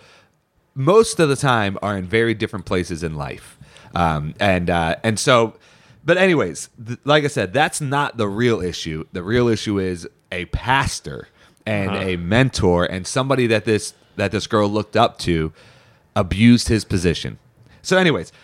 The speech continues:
Speaker 1: the church has really been, and we, we've already talked about this in previous episodes. I don't wanna rehash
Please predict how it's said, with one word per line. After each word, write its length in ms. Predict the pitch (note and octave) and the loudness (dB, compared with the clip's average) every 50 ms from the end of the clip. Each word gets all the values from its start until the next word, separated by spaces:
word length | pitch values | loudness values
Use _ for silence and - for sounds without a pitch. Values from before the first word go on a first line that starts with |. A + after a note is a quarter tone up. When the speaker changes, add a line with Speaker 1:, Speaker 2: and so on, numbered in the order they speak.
| _ - - A#2 | _ -18 -6 0
Speaker 1:
the 200 | C3+ D3+ D3 C3 | 2 2 2 2
church 400 | - - - A3+ A3+ A3 - - | 0 0 2 2 2 2 2 2
has 180 | D#3+ C#3 A#2+ A2+ | 2 2 2 0
really 420 | A2+ B2 C#3 D#3 E3+ E3+ E3 C#3+ | -2 0 2 2 4 4 4 4
been, 420 | B2 - B2+ A#2+ A#2 A#2 A2+ G#2+ | 2 2 0 0 0 -2 -2 -4
and 160 | - A#2+ B2+ D3 | -2 -2 0 0
we, 180 | F#3+ F#3 E3 | 2 2 2
we've 280 | - C3 D3+ F3 D3+ C3+ | 0 0 -2 -2 0 2
already 200 | A#2+ A2 G2+ F#2+ | 2 2 0 -2
talked 260 | - A#2 G2 F#2 - | -2 -4 -4 -4 -4
about 180 | G2 F#2 - - | -6 -6 -4 -4
this 180 | F#2 F2 - | -6 -6 -4
in 140 | F#2+ F2+ E2 | -6 -10 -8
previous 340 | - - F#2+ F2 D#2+ D2+ - | -6 -6 -4 -4 -4 -4 -6
episodes. 300 | F2 D2 - F2 E2+ G2 | -6 -4 -4 -4 0 0
I 60 | G2 | 0
don't 100 | F#2+ E2 | 0 0
wanna 140 | E2 D2+ D2 | -2 -4 -4
rehash 420 | E2 D#2+ D2 E2 D#2 D2+ - - | -4 -4 -2 0 -2 -2 -2 -4